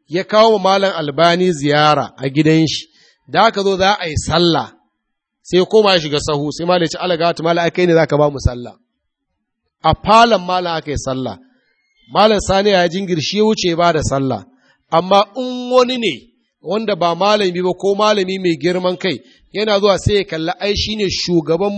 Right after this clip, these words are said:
majalisar malamai na ƙasa, to saboda haka ba wanda ya cancanta ya wuce ba da sallah sai wa? Sai shi, to ai ba gidan shi bane. Ai ba masallacin shi bane. Yanzu kuma sunna tana da wata doka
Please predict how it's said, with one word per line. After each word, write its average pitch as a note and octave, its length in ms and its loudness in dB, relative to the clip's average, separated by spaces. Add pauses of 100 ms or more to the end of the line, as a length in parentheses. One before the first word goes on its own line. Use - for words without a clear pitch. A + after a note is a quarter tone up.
majalisar F#3 500 -2
malamai E3 720 -2
na F3+ 120 -4
ƙasa, E3+ 600 0 (320)
to D#3 100 -14
saboda G3+ 280 0
haka F3 200 -2
ba G3 280 4
wanda F#3+ 320 -4
ya F#3 160 -2
cancanta F#3 600 -6
ya D3+ 100 0
wuce E3+ 340 -2
ba E3+ 200 0
da E3 80 0
sallah E3 320 -4
sai F3+ 180 -4
wa? D#3 240 2 (480)
Sai E3 200 0
shi, E3+ 220 -2
to E3+ 120 -6
ai G#3+ 100 4
ba G#3 140 -2
gidan F3+ 200 -2
shi D3+ 120 -4
bane. C#3 260 -4 (1400)
Ai A#3 140 4
ba A3 120 6
masallacin F#3+ 560 0
shi D#3+ 120 -6
bane. D3+ 260 -2 (440)
Yanzu E3+ 240 -4
kuma A3 200 0
sunna A#3+ 540 -4
tana G3+ 320 -2
da D3 140 -6
wata F3 260 -2
doka D3 680 0